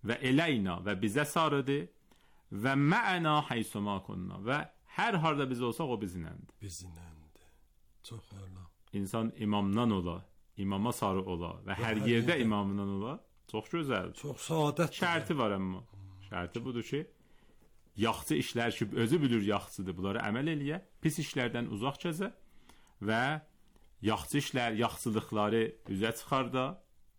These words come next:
Speaker 1: e, Əzhərəl Cəmil, e, bu, bu deyək ki, ha, mən yaxşı iş görürəm, bunu hamıya
Speaker 2: Amma
Speaker 1: deyəm.
Speaker 2: deyən, riya eləyəm.
Speaker 1: Yox, bu deyil.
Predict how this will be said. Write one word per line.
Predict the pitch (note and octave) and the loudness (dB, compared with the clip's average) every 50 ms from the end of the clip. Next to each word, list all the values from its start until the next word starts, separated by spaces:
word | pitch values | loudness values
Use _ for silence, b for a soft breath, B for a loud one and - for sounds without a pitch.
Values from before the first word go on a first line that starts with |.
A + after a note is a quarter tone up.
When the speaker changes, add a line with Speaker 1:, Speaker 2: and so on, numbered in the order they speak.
| - - - | -20 -18 -12
Speaker 1:
e, | - - A2 G#2+ G#2+ - B2+ B2 | -6 -4 -4 -4 -2 -2 -2 0
Əzhərəl | A2+ A#2+ B2 B2+ B2 B2 A#2 - | 0 2 2 2 2 2 0 0
Cəmil, | C3 C3 B2+ C#3 D#3+ E3+ D#3+ - b b b b b b b b - | 0 0 2 2 0 0 -2 -6 b b b b b b b b -10
e, | - - | -8 -8
bu, | - - C#3 E3 E3+ E3 - - | -4 0 2 2 2 2 0 -4
bu | C#3 D3+ E3 | -2 0 2
deyək | F#3 E3 C3 - | 2 2 2 2
ki, | - | 2
ha, | D3+ G3 G3 | 2 2 4
mən | D#3 D3+ C3+ B2+ | 2 2 4 2
yaxşı | C3 B2 - - | 2 0 0 -4
iş | D3 - - | -6 0 2
görürəm, | D3 C#3 C3 C3 C#3+ D3+ C#3+ B2+ | 2 4 4 4 4 4 4 2
bunu | A#2+ B2 B2 A#2+ | 2 2 2 4
hamıya | A#2 A#2+ A2+ A2 A2 A2 A2 - | 4 4 4 4 4 4 4 6
Speaker 2:
Amma | C#3+ - - | 6 4 4
Speaker 1:
deyəm. | G#2+ G2 F#2 | 4 4 2
Speaker 2:
deyən, | - C3+ B2+ B2 B2 A2+ A2 | 2 2 2 0 0 0 0
riya | A#2+ B2 B2 A#2 A2+ | 0 2 2 2 0
eləyəm. | A2 G#2 A2 G#2+ G#2+ G2+ G2+ G2+ G2+ G2 F#2 F#2 - | -2 -2 -4 -4 -4 -4 -6 -6 -8 -8 -8 0 0
Speaker 1:
Yox, | D3+ D#3+ C#3+ | 2 2 4
bu | D#3+ | 4
deyil. | E3 F#3+ F#3+ F3 C3+ G#2+ G2+ | 4 4 4 4 4 4 4